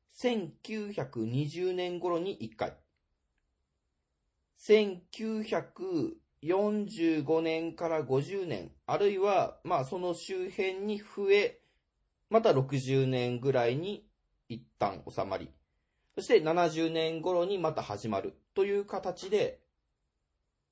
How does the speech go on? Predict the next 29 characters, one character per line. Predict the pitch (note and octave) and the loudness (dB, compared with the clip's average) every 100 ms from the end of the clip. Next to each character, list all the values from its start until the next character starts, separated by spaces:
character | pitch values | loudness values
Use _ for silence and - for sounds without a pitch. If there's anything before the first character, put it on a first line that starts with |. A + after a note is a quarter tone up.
| A2+ | -18
増 | A2+ D3+ D3 | -2 2 2
加 | D3 | 0
数 | - C3+ C3+ | -4 -2 4
が | E3+ - - _ | 4 4 -4 _
推 | - C#3+ B2 A2 | -8 -4 -2 -4
移 | F#2 | -8
し | |
て | - | -2
い | A#2 | -2
る | A2+ | 0
こ | G#2+ | -6
と | A2+ | -6
が | B2+ F3 - _ | 2 2 2 _
わ | G#2+ | -8
か | G#2+ A2 | -4 -4
る | G2+ | -4
の | F#2+ | -2
で | E3 | 2
は | D3+ - _ | 2 2 _
な | G#2+ G2+ | -6 -6
い | |
か | F#2 | -6
と | - E3+ - _ | -2 -2 -2 _
思 | G2 E2+ | -12 -12
い | |
ま | A#1+ - | -14 -16
す。 | - _ _ _ _ _ _ _ _ _ _ _ _ _ _ _ _ _ _ _ _ _ _ _ _ | -20 _ _ _ _ _ _ _ _ _ _ _ _ _ _ _ _ _ _ _ _ _ _ _ _
特 | - A#3 G3+ | 4 4 4
に、 | C#3 A#2 | 0 -2